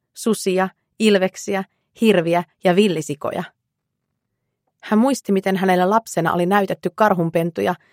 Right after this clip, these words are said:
jotka mustalaiset sitten kesyttivät ja veivät mukanaan näyttääkseen niitä maksusta markkinoilla.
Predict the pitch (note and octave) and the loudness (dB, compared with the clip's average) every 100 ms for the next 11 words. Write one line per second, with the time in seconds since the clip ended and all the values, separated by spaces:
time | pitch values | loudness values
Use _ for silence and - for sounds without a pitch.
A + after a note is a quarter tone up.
0 | _ - - G#3 A3 A3+ F3 E3 E3+ F3 | _ -4 -2 2 0 2 2 2 0 -4
1 | G3 - F3 - A3 E3 - - F3 _ | -6 -4 -4 -2 -4 -4 -6 -6 -6 _
2 | _ - F#3 G3+ F3+ G#3 G3+ F#3+ E3+ F3+ | _ -2 4 4 4 -2 2 4 4 2
3 | F#3 - E3+ - F3 E3+ E3+ E3+ G3 G#3+ | 0 0 -4 -2 -4 -2 -2 0 0 -2
4 | - - F3+ - - - - F#2 F3+ | -6 -4 -2 -4 -6 -8 -8 -6 -8